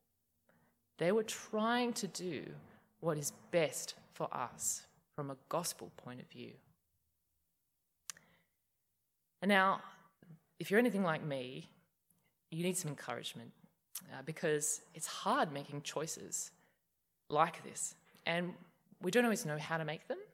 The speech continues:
or how to get them right. But the point is not that we do all of these p-, things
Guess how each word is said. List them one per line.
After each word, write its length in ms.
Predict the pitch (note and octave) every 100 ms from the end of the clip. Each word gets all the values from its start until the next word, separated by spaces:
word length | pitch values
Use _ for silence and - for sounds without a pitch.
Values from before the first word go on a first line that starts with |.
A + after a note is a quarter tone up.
| _ - - - -
or 180 | D3 D3
how 180 | -
to 60 | D3
get 200 | - -
them 160 | B2+ A#2+
right. 320 | A#2+ - - - _ _ _ _ _ _ _ _ _ _ _
But 100 | A3+
the 80 | G3+
point 320 | - A#3+ D4+
is 160 | B3+ F#3+
not 160 | F#3+
that 120 | F#3+ F3
we 80 |
do 220 | D#3 E3+ F3+
all 260 | E3 E3+
of 140 | F#3 F#3
these 240 | C3+ C3
p-, 80 | - - - _ _
things 240 | E3 C#3+